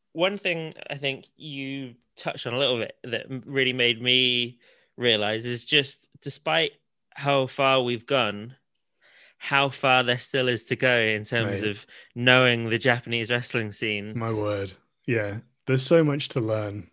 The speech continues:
Speaker 2: So much to learn even still. And
Speaker 1: But
Speaker 2: yeah, that's
Speaker 1: that's
Speaker 2: quite exciting.
Speaker 1: exciting.
Speaker 2: Yeah, it is exciting. Yeah.
Speaker 1: I love that, w-, you know, we're probably not, we're not even halfway <laughs> into
Speaker 2: Oh.
Speaker 1: kind of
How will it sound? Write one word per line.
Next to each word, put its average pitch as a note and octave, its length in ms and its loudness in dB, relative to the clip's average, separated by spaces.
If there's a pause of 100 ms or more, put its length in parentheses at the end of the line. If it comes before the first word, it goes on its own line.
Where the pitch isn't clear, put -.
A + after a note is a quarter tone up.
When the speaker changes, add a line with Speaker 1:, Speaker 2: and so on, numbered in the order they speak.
(140)
Speaker 2:
So D#3 320 4
much C#3 300 0
to B2 60 -6
learn A2+ 400 -2
even A2+ 300 0
still. A2+ 640 -2
And G#2 400 -6 (300)
Speaker 1:
But F3+ 160 2
Speaker 2:
yeah, F#3+ 60 6 (120)
that's G#3 140 4
Speaker 1:
that's G#3 80 0
Speaker 2:
quite - 80 -4
exciting. C#3 640 4
Speaker 1:
exciting. C3+ 180 0
Speaker 2:
Yeah, D3+ 140 6
it C#3+ 220 4
is D#3 140 8
exciting. A#2 540 0
Yeah. C3 300 2
Speaker 1:
I D#3+ 100 6
love F3+ 280 2
that, D#3 120 0
w-, C3 260 -6
you C#3 140 0
know, A#2 180 -4 (300)
we're C#3 240 -4
probably F3 280 4
not, E3 140 2
we're D3+ 260 0
not E3+ 140 2
even C#3+ 180 0
halfway D3+ 520 2 (220)
<laughs> - 220 -20
into C#3 200 2
Speaker 2:
Oh. G2+ 160 4
Speaker 1:
kind A#2+ 160 0
of - 340 -2